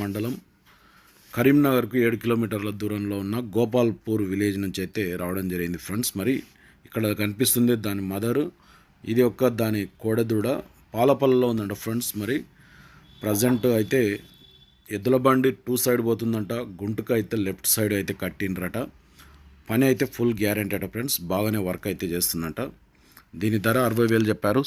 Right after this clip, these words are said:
సిక్స్టీ థౌజండ్. ఎవరికైనా రైతులకు ఇంట్రెస్ట్ ఉంటే, రైతు తిరుపతిని కాంటాక్ట్ చేసి అన్ని విషయాలు మాట్లాడుకోవచ్చు. ఫ్రెండ్స్, మరి మీరు కాంటాక్ట్ చేయాలనుకున్న రైతు నెంబర్ స్క్రీన్ మీద ఉంది, సెవెన్ జీరో నైన్ సెవెన్ సిక్స్ జీరో ఎయిట్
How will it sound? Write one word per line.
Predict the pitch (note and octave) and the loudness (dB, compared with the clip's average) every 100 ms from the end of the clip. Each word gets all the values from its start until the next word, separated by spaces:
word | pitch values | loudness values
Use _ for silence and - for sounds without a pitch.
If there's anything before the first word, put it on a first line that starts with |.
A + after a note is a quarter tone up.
| - | 0
సిక్స్టీ | C3 - C#3 - | -2 0 0 2
థౌజండ్. | A2 G#2 A2+ B2 _ _ _ - - - | 2 2 0 -2 _ _ _ -20 -20 -4
ఎవరికైనా | A2 B2 C3+ C3 A#2 | 0 4 4 4 2
రైతులకు | A#2+ B2+ G#2+ A2+ | 0 0 0 0
ఇంట్రెస్ట్ | A#2 - A2 | -2 -2 -4
ఉంటే, | G2 C3 - _ _ _ _ - - | -4 -6 -8 _ _ _ _ -6 2
రైతు | A2 A#2+ A2+ A#2 | 2 2 0 0
తిరుపతిని | A2+ B2+ A2 G#2 G2+ | 2 2 0 -2 -2
కాంటాక్ట్ | G2 G#2 F#2+ F#2+ | -2 -2 -2 -2
చేసి | F#2 G#2 | -2 -2
అన్ని | F#2 | -2
విషయాలు | F2+ F2+ F2+ E2 | -4 -4 -4 -4
మాట్లాడుకోవచ్చు. | F2 D#2+ D#2 D#2+ - F#2+ | -6 -8 -8 -10 -8 -6
ఫ్రెండ్స్, | F2 - G2 | -4 -4 -2
మరి | C3+ G2 F#2 | -2 -2 -4
మీరు | F#2+ G#2+ | -4 -2
కాంటాక్ట్ | A#2 B2+ B2 A#2 | 2 2 2 2
చేయాలనుకున్న | A2+ G#2+ G2 G#2 G2 F#2+ | 0 -2 -4 -4 -4 -4
రైతు | F#2+ G#2 | -4 -2
నెంబర్ | G2+ A2 A#2 - | -2 -2 -4 -4
స్క్రీన్ | G2+ G2+ G2+ | -2 0 0
మీద | F#2+ F2+ | -2 -2
ఉంది, | A2 D3+ - - - - - | -2 -2 -6 -20 -20 -10 -2
సెవెన్ | B2 C3+ D3 | 2 4 4
జీరో | D3 D3 C#3 | 4 4 2
నైన్ | B2 B2+ - | 0 0 0
సెవెన్ | B2 B2 B2 A#2+ _ - - | 0 -2 -4 -8 _ -8 -4
సిక్స్ | D3 B2 | -4 2
జీరో | C#3+ C#3+ C#3+ | 4 4 4
ఎయిట్ | D3 - | 2 -2